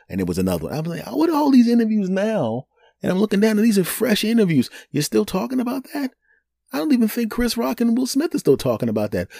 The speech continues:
But people are still bringing it up because I guess it still gets clicks. It still gets views. Still talking about the Oscar slap. Do you think it will affect Will Smith's career? Do you think it will affect Chris Rock's career? Well, we all kind of forgot about it until you brought it back up is what I'm thinking, right?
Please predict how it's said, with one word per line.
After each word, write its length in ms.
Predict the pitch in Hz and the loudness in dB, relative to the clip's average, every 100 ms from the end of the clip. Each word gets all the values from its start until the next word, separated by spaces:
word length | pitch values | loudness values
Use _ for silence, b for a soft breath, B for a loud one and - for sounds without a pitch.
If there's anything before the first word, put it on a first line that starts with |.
| B | B
But 120 | 104 | -2
people 220 | - 147 139 | 2 2 2
are 20 | |
still 220 | 127 143 | 2 2
bringing 280 | 120 131 123 | 4 2 2
it 120 | 131 | 0
up 100 | 156 | -2
because 220 | - 117 104 | -6 -6 -6
I 80 | |
guess 240 | 98 147 123 | -6 -8 -8
it 60 | |
still 280 | 104 - 196 | -8 -6 -8
gets 220 | 170 170 | -6 -10
clicks. 360 | - 151 147 - B B | -6 -4 -4 -6 B B
It 100 | - | -10
still 240 | 92 127 123 | 0 4 4
gets 200 | 110 107 | 2 -2
views. 400 | 104 107 87 - b b | -2 0 -2 -6 b b
Still 400 | - - 131 139 | -12 0 2 2
talking 320 | - 135 143 | -2 -6 -4
about 280 | 120 113 110 b b | -2 -4 -6 b b
the 160 | - 113 | -6 -4
Oscar 300 | 101 98 101 | -4 -6 -8
slap. 400 | - 95 80 - _ - - - _ _ _ _ _ _ _ _ - | -10 -10 -10 -14 _ -8 -8 -10 _ _ _ _ _ _ _ _ -8
Do 80 | 104 | 2
you 140 | 135 | 4
think 240 | 180 165 156 | 4 4 2
it 60 | |
will 180 | 147 135 | 4 6
affect 400 | 110 - 139 131 | 4 4 2 4
Will 260 | 107 117 127 | 2 4 4
Smith's 360 | - 127 120 | 2 0 0
career? 440 | - 107 104 113 123 B B - | -2 0 4 2 0 B B -2
Do 80 | |
you 100 | 123 | -2
think 220 | 135 156 147 | 0 -2 -2
it 100 | 139 | 0
will 160 | 127 | 2
affect 320 | 120 - 131 | 2 2 0
Chris 260 | - 123 117 | 4 2 4
Rock's 300 | 127 117 - | 0 0 -6
career? 140 | 123 - B B - | -6 -6 B B 2
Well, 260 | 160 151 | 4 4
we 220 | 135 175 | 2 0
all 200 | 220 180 | 0 -2
kind 240 | 151 165 147 | -2 0 0
of 60 | |
forgot 300 | 131 110 147 | 0 -2 -2
about 260 | 175 123 107 | -4 -4 -4
it 80 | 101 | -4
until 300 | 104 98 104 | -4 -2 -4
you 180 | 90 107 | -2 -2
brought 240 | 107 101 | -2 -2
it 80 | 87 | -2
back 240 | 92 87 | -4 -2
up 160 | - - | -4 -4
is 100 | 90 | -4
what 160 | 85 | -4
I'm 140 | 87 147 | -4 -4
thinking, 380 | 82 73 87 101 | -6 -8 -6 -4
right? 360 | 107 220 240 | -4 -4 -6